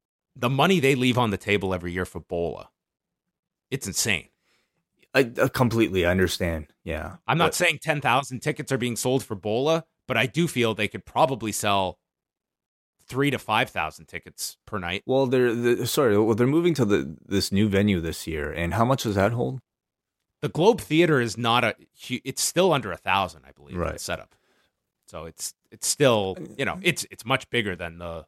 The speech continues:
Speaker 1: Legion Post.
Speaker 2: It's certainly, uh, I think, I'm sure everybody is, you know, I'm sure the, the organizers are, are probably quite aware of what they can do. It's just like, I, I have a real respect for, for somebody choosing to keep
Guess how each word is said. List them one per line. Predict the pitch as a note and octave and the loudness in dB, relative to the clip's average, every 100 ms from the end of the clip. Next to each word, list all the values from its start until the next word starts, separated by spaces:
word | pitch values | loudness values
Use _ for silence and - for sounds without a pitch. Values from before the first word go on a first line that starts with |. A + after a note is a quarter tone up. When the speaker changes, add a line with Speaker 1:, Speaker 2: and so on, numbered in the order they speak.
| - | -2
Speaker 1:
Legion | B2 A2 E2 | -2 -2 -8
Post. | - | -4
Speaker 2:
It's | C#3 - | -2 0
certainly, | - D#3 D#3 E3 D#3+ D3 - | 0 0 2 2 4 2 2
uh, | G#2 G2+ G2+ | 2 4 4
I | F#2+ F#2+ | 2 0
think, | B2 A#2+ - - | 2 0 -2 -4
I'm | G2 G2 | -2 0
sure | - A2+ F#2+ | 2 2 4
everybody | F#2 G2 G2 F#2+ | 4 4 4 4
is, | F2 E2 - | 2 -2 -14
you | - G#2+ | -4 0
know, | F2 | 0
I'm | E2+ | 0
sure | - G#2 | 2 2
the, | F#2 - | 2 -2
the | F2+ F#2 | -2 2
organizers | F2+ G2+ G#2 G#2 G2 F2 | 4 4 4 4 2 2
are, | F2 D#2 - | 2 2 0
are | D#2+ | -4
probably | - F2+ G2 G#2 | -2 -2 0 2
quite | G#2+ G#2 | 4 4
aware | F#2+ G#2+ | 6 4
of | F2 | 2
what | D#2 - - | 0 -2 -2
they | - | -6
can | - - F2+ E2+ F#2+ | -6 -8 -4 -2 2
do. | A2+ A#2+ - _ _ _ | 4 2 0 _ _ _
It's | A#2+ - - | 0 0 2
just | F3 E3+ G#2 | 2 4 4
like, | F2 F2+ - _ _ E2+ - - _ _ | 4 2 -6 _ _ -16 -14 -16 _ _
I, | C#3 D#3 | 0 2
I | C#3 D3+ D3+ | 4 4 4
have | D#3+ | 4
a | A2+ | 4
real | G2+ A2 | 4 4
respect | F2+ E2+ - F3+ | 2 0 0 -2
for, | - F#2+ E2 | 2 4 4
for | - - | 2 0
somebody | G2 F2 E2+ | 2 2 0
choosing | - B2 G2+ G2+ | 0 0 2 2
to | - F2+ E2+ E2 | 2 2 0 -2
keep | - G#2 | -2 -2